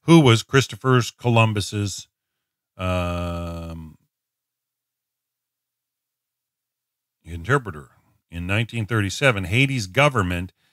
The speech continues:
issued passports and visas to Eastern Euro-, Eastern European Jews. From the sixteenth century until the Nazi regime, there was immigration to Mexico.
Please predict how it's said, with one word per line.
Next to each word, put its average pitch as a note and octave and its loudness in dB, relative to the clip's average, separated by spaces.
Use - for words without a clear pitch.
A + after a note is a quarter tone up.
issued A#2+ 0
passports A2 -2
and G2 -2
visas G2+ 2
to B2 -16
Eastern G#2 -4
Euro-, F#2 -4
Eastern A2+ -2
European G2 -2
Jews. G2 -2
From G#2 0
the G2 2
sixteenth B2+ -4
century B2+ -2
until G#2 -2
the G2 -2
Nazi A2 2
regime, G2 -2
there C#3 4
was A#2+ 4
immigration A#2+ 0
to G#2 -4
Mexico. G#2+ -2